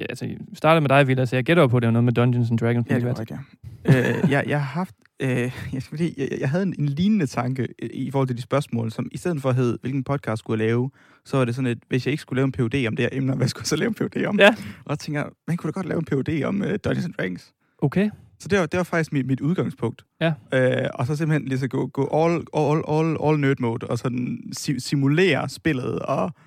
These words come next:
Speaker 2: simulere spillere. Jeg vil lave, jeg vil lave A I machine learningsprogrammer
Speaker 1: Mm.
Speaker 2: til at, øh, forudsige de, de optimale spiltræk, og til at mimike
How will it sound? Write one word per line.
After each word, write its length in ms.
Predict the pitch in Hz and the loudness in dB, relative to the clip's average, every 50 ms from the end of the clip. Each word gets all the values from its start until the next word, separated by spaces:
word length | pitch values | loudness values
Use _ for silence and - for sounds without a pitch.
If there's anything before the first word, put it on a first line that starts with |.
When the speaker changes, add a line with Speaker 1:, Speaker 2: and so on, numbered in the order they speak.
| _ _ _ _ _ - | _ _ _ _ _ -10
Speaker 2:
simulere 520 | - - 143 139 135 139 160 160 135 127 | -4 0 2 4 4 4 4 4 2 0
spillere. 540 | 127 - - 143 143 147 165 165 147 131 113 | 0 -2 0 0 2 2 2 2 4 2 2
Jeg 180 | - 123 123 117 | 0 -2 -2 -2
vil 100 | 120 117 | 0 0
lave, 440 | 117 117 117 117 113 117 117 107 101 | 0 2 2 2 2 2 0 0 0
jeg 80 | 120 | -2
vil 80 | 113 117 | -2 0
lave 240 | 117 117 117 117 - - | 0 2 2 0 0 0
A 380 | 143 151 160 151 131 123 127 143 143 | 0 2 4 4 4 2 2 2 2
I 40 | 135 | 2
machine 460 | 127 113 120 131 - - - 175 170 | 0 0 -2 -2 -4 -2 -2 -2 0
learningsprogrammer 720 | 156 135 117 120 120 - - 127 - 123 117 117 113 110 120 - - | 0 0 0 -2 -6 -6 -6 -4 -2 -2 -2 0 -2 -4 -6 -6 0
Speaker 1:
Mm. 200 | 175 165 160 160 | 2 4 4 4
Speaker 2:
til 260 | 147 - 143 135 127 120 | 2 2 2 2 2 0
at, 280 | 123 117 113 113 110 110 | 0 -2 0 0 0 0
øh, 140 | 110 113 110 | 0 -2 -2
forudsige 720 | - - 135 143 147 147 - - 123 113 113 113 113 113 | 0 0 2 2 2 0 0 -2 -2 -2 0 0 -2 -2
de, 360 | 107 - 120 117 113 110 110 - - | -4 -2 -2 0 0 0 -2 -4 -4
de 100 | 117 - | -6 -6
optimale 640 | 113 - - - 117 131 139 127 117 107 104 110 | -6 -8 -8 -2 0 2 2 2 0 0 -4 -4
spiltræk, 800 | 110 - - - - - 156 170 - - - 113 110 110 - - _ _ _ _ _ _ | -6 -8 -12 -6 -2 0 0 0 -2 -6 -8 -6 -8 -8 -10 -16 _ _ _ _ _ _
og 240 | _ - 120 117 113 | _ -2 0 0 0
til 140 | - - 135 127 | -2 -2 0 2
at 160 | 120 117 117 | 2 2 2
mimike 640 | 120 123 127 131 143 156 160 156 - 117 107 110 113 | 2 4 4 2 2 2 0 -2 -2 -2 -4 -4 -6